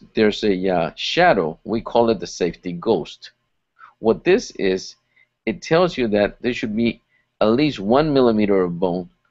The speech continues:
surrounding that implant. If we cannot find that bone, there would be no blood supply, and therefore the implant would fail, or you would fracture the, uh,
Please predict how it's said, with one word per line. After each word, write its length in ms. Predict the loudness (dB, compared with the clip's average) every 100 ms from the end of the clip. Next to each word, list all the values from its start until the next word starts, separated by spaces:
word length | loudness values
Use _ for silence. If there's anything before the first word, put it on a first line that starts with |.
| _
surrounding 720 | -10 -2 0 2 2 2 0 0
that 140 | -2
implant. 420 | -6 -12 -18 -20 _ _ _ _ _ -6
If 160 | -6 -2
we 100 | -2
cannot 520 | 0 0 2 2 0
find 340 | -2 -2 0 -2
that 220 | -4 0
bone, 340 | 2 2 -2 -6 _ _ _ _ _
there 200 | 0 2
would 200 | 2 0
be 140 | -2
no 160 | 2 0
blood 280 | 2 0 0
supply, 420 | -8 -4 -6 -6
and 100 | -4
therefore 340 | -4 -2 -4 -4
the 160 | -6
implant 340 | -8 -10 -12 -10
would 180 | -12
fail, 440 | -6 0 0 0 -8 _ _ _ _ _ _
or 100 | -2
you 160 | 0 2
would 160 | 0 -2
fracture 640 | -2 -2 -2 0 0 0
the, 340 | -6 -4 0 0
uh, 180 | -2